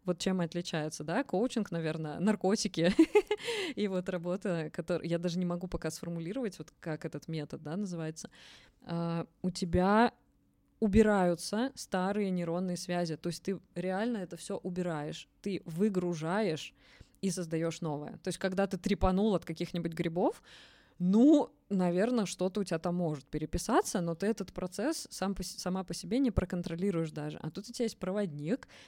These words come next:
который, я же тебя всегда веду, и я всегда в процессе сессии, как в трипе, да, я тебя направляю: "А вот там давай посмотрим, а вот в этот страх давай пойдём, а, а здесь какая-то метафора, а здесь у нас дом,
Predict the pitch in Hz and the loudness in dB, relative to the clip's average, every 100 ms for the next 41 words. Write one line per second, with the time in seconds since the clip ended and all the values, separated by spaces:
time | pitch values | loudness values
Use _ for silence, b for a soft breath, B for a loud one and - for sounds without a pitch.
0 | B - 175 175 190 240 202 - 170 160 | B -4 -2 2 4 4 2 -2 -4 -4
1 | 160 - 156 151 - 147 151 151 156 285 | -4 -6 -8 -8 -6 -4 -4 -4 -4 -4
2 | 415 185 160 165 170 160 165 160 151 - | -4 -4 -4 -6 -8 -4 -2 -4 -6 -4
3 | - - - 160 160 160 - 262 - 220 | -2 -2 -2 -4 -4 -6 -2 -2 -2 -4
4 | - - - 185 175 - 151 160 220 208 | -6 -8 -4 -2 -2 -2 -4 -2 -2 -4
5 | 165 165 160 175 180 156 156 165 202 233 | -6 -6 -6 -4 -2 0 0 0 -2 -2
6 | 175 160 160 151 - 156 - 147 - - | 0 0 0 -2 -4 -10 -8 -10 -10 -10
7 | - 165 208 208 190 160 - - 156 156 | -6 -4 -2 0 0 -2 -6 -6 -6 -8
8 | 147 151 143 151 143 - B B B - | -10 -10 -10 -10 -10 -12 B B B -12
9 | - 156 170 170 170 175 185 202 214 208 | -6 -4 -2 -2 -2 -2 0 0 0 -4
10 | 190 185 185 180 180 151 - 151 143 160 | -2 -2 0 -2 0 -2 -2 -6 -6 -6
11 | 151 165 165 151 147 180 339 | -6 -8 -8 -8 0 4 4